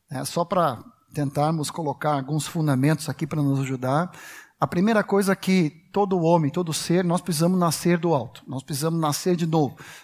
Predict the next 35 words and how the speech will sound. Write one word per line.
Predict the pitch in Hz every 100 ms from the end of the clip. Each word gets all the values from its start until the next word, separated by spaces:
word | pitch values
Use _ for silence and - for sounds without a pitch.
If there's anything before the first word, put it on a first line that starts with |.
| -
João | 135 180
três, | 180 180 185 196 - - _ _ _ - _
quando | 180 165
fala | - 175 165
sobre | - 160 143
isso, | 196 196 160
que | -
quem | - - 208
não | 196 240
nascer | 202 165 180 175
do | 147
alto | 139 143 147 _
pela | - 175 160
água | 147 143 131
e |
pelo | 135 143
Espírito, | 120 - 190 196 165
não | 185 190
pode | 156 147 127 139 _ - -
ver | 131 117 202 226
o | 214
reino | 160 175 214 240 -
e | -
não | 185 180
pode | 180 170 175
entrar | 180 180 151 147 107 - - - _ -
no |
reino. | 117 110 104 - _ _ _ - - - -
E | 156 180 185 -
Efésios | 165 - 196 180 170
dois, | 127 156 202 220
quando | - 175 160
fala | - 175 156
sobre | - 147 147
isso, | 202 - 151 117